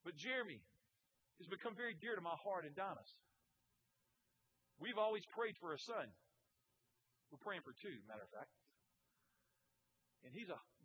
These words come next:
godly young man. And Richard and Deb, I want to celebrate you in the house of faith today for raising a young man like Jeremy that we love around here. Right, church?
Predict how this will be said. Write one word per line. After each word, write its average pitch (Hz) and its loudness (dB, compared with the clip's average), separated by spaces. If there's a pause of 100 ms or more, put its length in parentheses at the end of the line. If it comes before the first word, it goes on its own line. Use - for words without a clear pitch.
godly 202 0
young 180 -4
man. 156 -2
And 127 -8
Richard 196 -6
and 160 -8
Deb, 170 2
I 185 4
want 175 -6
to - -8
celebrate 160 -4
you 156 -8
in 127 -10
the - -10
house 147 -6
of 127 -12
faith 135 -6
today 131 -12
for 135 -10
raising 131 -6
a 127 -12
young 123 -10
man 117 -10
like 113 -10
Jeremy 117 -8
that 117 -16
we 123 -10
love 117 -2
around 107 -8
here. 101 -10
Right, 131 0
church? 151 -6